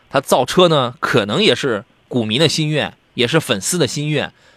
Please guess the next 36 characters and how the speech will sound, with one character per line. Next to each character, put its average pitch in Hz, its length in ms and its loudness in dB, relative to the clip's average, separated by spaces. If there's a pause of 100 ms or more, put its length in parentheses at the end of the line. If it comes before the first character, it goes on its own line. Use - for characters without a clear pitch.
(200)
汽 - 220 2
车 269 200 4
这 233 60 0
个 175 60 0
东 156 140 -2
西 127 100 0
能 117 100 -4
够 131 80 -2
采 95 280 -4
集 113 160 -8
到 135 160 4
的 113 100 -2
各 247 320 2
种 98 220 -4
各 139 140 4
样 131 140 4
的 110 60 -4
数 127 220 -2
据， 156 220 -4 (500)
比 113 320 2 (220)
一 214 120 0
款 135 240 -2
手 120 260 -4
机 240 360 -6 (220)
能 123 120 -4
够 139 80 4
采 113 180 -2
集 104 60 -6
的 120 100 -2
数 131 160 -4
据 113 240 -6 (300)
要 123 100 2
海 90 300 -2
了 87 100 -6
去 175 200 2
了。 - 200 0